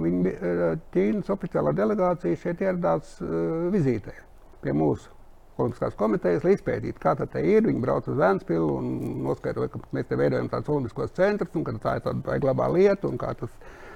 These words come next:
viss process turpinās. Un tad viņi uzaicināja atbildes vizītē mūs. Nu, es esmu arī no, kopš paša sākuma Olimpiskās komitejas loceklis, <laughs> no viņas at-, no atjaunošanas. Un, un es biju šajā delegācijā, un es biju septiņdesmit devītajā.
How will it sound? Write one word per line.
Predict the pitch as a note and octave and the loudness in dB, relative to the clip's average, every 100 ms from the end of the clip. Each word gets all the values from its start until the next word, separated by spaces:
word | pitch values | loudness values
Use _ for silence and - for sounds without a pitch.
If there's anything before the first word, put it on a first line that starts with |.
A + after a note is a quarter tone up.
| - - - | -18 -16 -2
viss | C3+ - | 0 2
process | C3+ C#3+ C3+ | 2 4 4
turpinās. | - F3+ A3 G#3 G3 | 4 6 6 4 2
Un | |
tad | F#3 G#3 | 2 4
viņi | G#3 G#3+ | 4 4
uzaicināja | G3 G#3 G#3 G3+ G#3 G3 G3 G3 G3+ G3+ | 4 4 4 2 2 2 4 4 4 6
atbildes | G3 D3 B2+ G#2+ - - - - | 8 8 6 2 -4 -16 -18 -8
vizītē | C3 B2+ A#2 A#2 G#2 A2+ F#2 - - - - - - - - - | -2 2 2 0 0 -4 -4 -10 -18 -20 -20 -20 -20 -20 -18 -6
mūs. | C#3 B2+ G#2+ D3+ | -2 0 0 -2
Nu, | |
es | C3+ | 0
esmu | D#3 - D3 | 0 0 -2
arī | C3 A#2+ A2+ A2+ A2 A2 C3+ B2 | 0 0 0 0 -2 -4 -6 -8
no, | B2 - - | -10 -8 -6
kopš | B2 - | -6 -2
paša | C3+ - | -2 -2
sākuma | D#3 F3 A#2+ B2 | -6 -4 -4 -2
Olimpiskās | C3 A#2+ C3+ - | -4 -2 -4 -2
komitejas | C#3+ C#3 A#2+ F3+ | -2 -2 2 2
loceklis, | F#3 F3+ E3+ B2+ - | 2 2 0 0 -4
<laughs> | - | 2
no | E3+ D3 | 4 4
viņas | D3 C3 D3+ | 2 0 -4
at-, | D3+ - | -4 -2
no | D3+ D#3+ | 4 6
atjaunošanas. | D#3 C#3+ C#3 C3+ D3 C#3 - - - - - - - | 6 4 4 0 0 -2 -4 -18 -18 -18 -18 -18 -10
Un, | C#3+ C#3+ D3 | -2 0 2
un | D3 C#3+ C#3+ C#3+ D3+ | 2 2 0 -2 -2
es | C#3+ | 0
biju | D3 D3+ | 0 0
šajā | - C#3+ | 0 2
delegācijā, | E3 G#3+ G3 F#3+ F#3 F3+ F3 | 4 4 4 2 2 2 2
un | |
es | F3 | 2
biju | F3+ F3+ | 0 -2
septiņdesmit | G3+ E3+ G3 | -6 -4 2
devītajā. | G#3 D#3 A#2 C3 | 4 4 2 -2